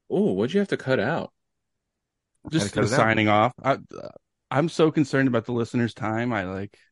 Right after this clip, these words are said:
Speaker 2: am, like, cutting things while reading. I'm like,
Speaker 3: <laughs>
Speaker 2: "Okay,
Speaker 1: Damn.
Speaker 2: I'm sorry."
Speaker 3: Double tasking.
Speaker 1: I guess you gotta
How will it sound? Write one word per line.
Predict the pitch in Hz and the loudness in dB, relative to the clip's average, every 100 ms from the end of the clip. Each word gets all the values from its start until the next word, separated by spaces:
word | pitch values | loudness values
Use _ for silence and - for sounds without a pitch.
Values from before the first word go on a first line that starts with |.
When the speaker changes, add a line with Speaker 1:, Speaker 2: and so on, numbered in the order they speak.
| _ _ _ _ _ _ _ _ _ _ - | _ _ _ _ _ _ _ _ _ _ -4
Speaker 2:
am, | 123 | 0
like, | 117 98 | 2 0
cutting | - 131 117 113 | 0 2 2 2
things | 117 113 113 107 | 2 4 2 2
while | 110 107 107 87 - - | 2 2 -2 -6 -14 -8
reading. | 107 113 107 143 | 0 2 4 2
I'm | 87 92 | 0 -6
like, | 98 - | -4 -2
Speaker 3:
<laughs> | |
Speaker 2:
"Okay, | 139 170 | 0 2
Speaker 1:
Damn. | 107 127 104 85 80 98 _ _ _ _ _ - | 4 4 4 0 -4 -12 _ _ _ _ _ -2
Speaker 2:
I'm | 131 | 0
sorry." | - 120 92 | 4 4 4
Speaker 3:
Double | 98 143 | 2 0
tasking. | 101 87 - 95 | -2 -4 -4 -2
Speaker 1:
I | |
guess | 110 139 - | 2 2 0
you | 131 | 0
gotta | 113 101 | 2 2